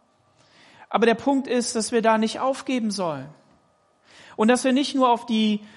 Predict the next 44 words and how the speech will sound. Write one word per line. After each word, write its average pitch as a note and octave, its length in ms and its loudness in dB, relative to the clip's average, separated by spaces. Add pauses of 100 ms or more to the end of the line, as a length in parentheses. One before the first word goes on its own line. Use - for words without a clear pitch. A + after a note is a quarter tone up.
(120)
großen A#3+ 680 0
Prediger A#3 880 0
gucken D4+ 260 -4
sollen, A3 460 2
die G#3 180 -2
in G#3 220 -6
unserem A3+ 340 -2
Kopf A#3+ 240 -6
so A3+ 140 -2
sind, G#3+ 260 0
die A3 80 -4
davon A3 360 2
immer A#3 220 0
erzählen, G3+ 600 0
wie F3+ 80 -6
toll A3 260 0
das E3 240 -2
ist. - 460 -14 (500)
Oder G#3 180 8
auf A3+ 140 2
die B3 120 0
Menschen B3 380 -2
in G#3 80 -2
deinem G#3+ 220 0
Umfeld, A#3+ 400 -2
die G#3+ 80 -6
sagen, G#3+ 320 4
„Ja, A#3 180 4
der G#3 100 0
Herr G#3 140 2
hat G#3+ 140 -2
heute G#3+ 240 -2
zu - 160 -6
mir G#3 160 -2
so A3+ 160 -2
geredet A3 400 -2
und F#3 80 -4
er F#3 60 2
hat F#3 100 -4
gestern F#3+ 340 -4
so B3+ 140 -4
zu B3 180 -8
mir A3 100 -2
geredet G#3+ 460 -4